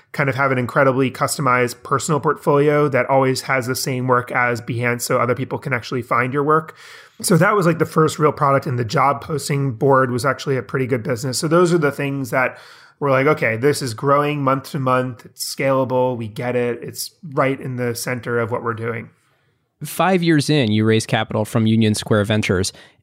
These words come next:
Speaker 2: Any time before that, in the first four years, that you were like, "Yeah, maybe we should raise money"? Or was it, uh, you know,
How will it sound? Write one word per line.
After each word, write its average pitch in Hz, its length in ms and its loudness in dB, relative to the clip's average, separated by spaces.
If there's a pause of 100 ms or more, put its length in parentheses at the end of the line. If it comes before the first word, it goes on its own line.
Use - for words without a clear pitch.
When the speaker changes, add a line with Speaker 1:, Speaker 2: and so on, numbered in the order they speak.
Speaker 2:
Any 240 160 4
time 240 380 2
before 139 560 2
that, 190 200 4
in 143 60 4
the 127 80 4
first 143 300 0
four 135 260 2
years, 160 300 2
that 139 100 -2
you 131 120 4
were 127 100 4
like, 123 180 2
"Yeah, 262 220 0 (180)
maybe 269 320 2
we 233 100 4
should 196 160 2
raise 190 220 4
money"? 143 340 2
Or 135 200 4
was 135 160 4
it, 131 140 0
uh, - 180 -6
you - 180 -2
know, 127 140 2